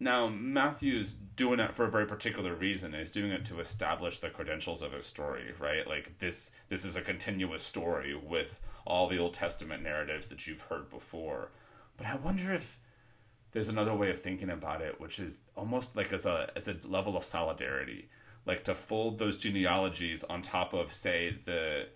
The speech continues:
the recitation of faithful acts from all the previous generations in Hebrews eleven, where you have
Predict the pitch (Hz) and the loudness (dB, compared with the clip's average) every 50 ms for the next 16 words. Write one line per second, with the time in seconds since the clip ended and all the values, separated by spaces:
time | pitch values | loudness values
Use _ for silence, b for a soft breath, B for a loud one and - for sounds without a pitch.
0 | - - 95 78 98 104 - - - - - 107 104 101 - - 104 95 95 73 | -6 -4 0 2 4 4 4 2 -2 0 0 0 0 2 0 0 -2 -2 -2 -2
1 | 85 - - - 95 95 92 - - 101 90 - - 85 87 90 92 - - - | -2 -2 -2 -2 -4 -4 -4 -4 -2 -2 -2 0 2 2 4 4 2 0 -4 -8
2 | - - 104 92 87 87 87 95 90 - - 92 85 87 90 85 - - 90 87 | -6 -4 0 2 2 2 2 0 -2 -4 -4 -2 -2 0 -2 -2 -2 -2 -2 -2
3 | 85 82 80 82 82 - 87 87 90 92 90 82 78 - - 85 80 87 85 82 | 0 0 0 -2 -2 -4 -4 -4 -4 -4 -4 -6 -6 -6 -6 -6 -6 -6 -6 -4
4 | - 80 69 64 64 76 76 82 82 87 90 104 107 - - - - - - - | -4 -4 -4 -4 -4 -4 -4 -4 -4 -6 -6 -8 -10 -14 -20 -20 -20 -20 -20 -10
5 | - 76 80 87 87 - - 85 80 78 | -6 -2 -2 0 0 0 0 0 0 0